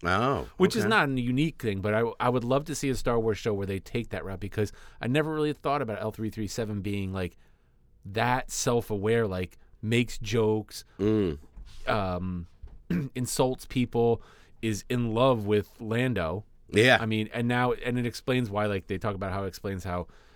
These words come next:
Speaker 2: it's always like, "Oh, she this and she that," when they talk about it, because
Speaker 1: Yeah.
Speaker 2: I mean, it's a really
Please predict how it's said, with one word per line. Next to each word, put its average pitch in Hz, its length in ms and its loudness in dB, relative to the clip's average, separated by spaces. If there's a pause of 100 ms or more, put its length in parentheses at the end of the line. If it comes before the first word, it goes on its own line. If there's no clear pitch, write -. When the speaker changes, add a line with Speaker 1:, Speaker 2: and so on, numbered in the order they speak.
(140)
Speaker 2:
it's 92 180 -6
always 92 280 0
like, 87 220 -4
"Oh, 95 120 -2
she 123 340 -2
this 110 280 2
and 98 120 -8
she 110 200 -4
that," 98 200 -4
when 92 80 -8
they 92 80 -6
talk 95 240 -4
about 92 240 -4
it, 92 160 -6
because 87 540 -6
Speaker 1:
Yeah. 98 280 4 (640)
Speaker 2:
I 160 60 0
mean, 170 260 0 (240)
it's 156 260 2
a 131 60 4
really 131 600 6